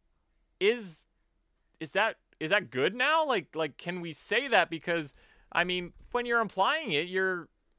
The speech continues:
you know, assuming that the woman is cooking something in the kitchen, which is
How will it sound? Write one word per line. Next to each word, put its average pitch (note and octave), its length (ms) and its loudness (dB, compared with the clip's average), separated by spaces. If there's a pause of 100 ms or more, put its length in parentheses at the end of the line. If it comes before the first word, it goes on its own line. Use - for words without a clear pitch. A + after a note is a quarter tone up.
you G3 140 -4
know, C#3 280 0 (480)
assuming C3+ 580 -4
that B2+ 280 4 (160)
the A2 160 -8
woman A2 520 -6
is A#2+ 160 -8
cooking A2+ 320 -6
something A2 320 -6
in D3+ 80 -8
the G3 80 -8
kitchen, D#4 560 -6
which B2+ 200 -8
is C3 280 -6